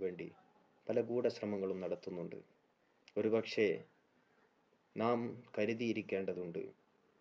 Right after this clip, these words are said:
ഇത്തരം ആളുകളുടെ ലക്ഷ്യവും അവരുടെ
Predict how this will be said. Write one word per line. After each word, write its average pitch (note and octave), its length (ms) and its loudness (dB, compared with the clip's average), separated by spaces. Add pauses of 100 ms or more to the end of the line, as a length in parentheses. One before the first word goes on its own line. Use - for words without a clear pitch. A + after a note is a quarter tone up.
(200)
ഇത്തരം A2 400 6 (140)
ആളുകളുടെ G#2 520 2 (880)
ലക്ഷ്യവും A2 500 2 (680)
അവരുടെ A#2 300 4